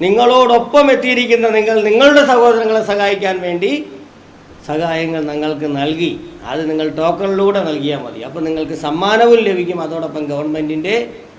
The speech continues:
എയ്റ്റ് ജി ബെനിഫിറ്റ് കിട്ടും. അതോടൊപ്പം നിങ്ങൾക്ക് എന്താണോ ഞങ്ങളാൽ സാധിക്കുന്ന കാര്യങ്ങൾ ഞങ്ങൾ നിങ്ങൾക്ക് വേണ്ടി ചെയ്തു തരികയും ചെയ്യും. അതോടൊപ്പം തന്നെ ഞങ്ങളുടെ ഒരു കൂപ്പൺ എടുത്താൽ,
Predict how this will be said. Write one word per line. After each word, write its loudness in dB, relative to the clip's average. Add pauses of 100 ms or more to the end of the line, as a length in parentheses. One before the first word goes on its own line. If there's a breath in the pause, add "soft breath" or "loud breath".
എയ്റ്റ് -4
ജി -2
ബെനിഫിറ്റ് -4
കിട്ടും. -6 (360 loud breath)
അതോടൊപ്പം 2
നിങ്ങൾക്ക് -4
എന്താണോ 2 (880)
ഞങ്ങളാൽ 2 (880)
സാധിക്കുന്ന 0 (100)
കാര്യങ്ങൾ -4
ഞങ്ങൾ -6
നിങ്ങൾക്ക് -4
വേണ്ടി -2 (200)
ചെയ്തു -4
തരികയും -6
ചെയ്യും. -16 (360)
അതോടൊപ്പം -2
തന്നെ -2
ഞങ്ങളുടെ -4
ഒരു -4
കൂപ്പൺ -4
എടുത്താൽ, -6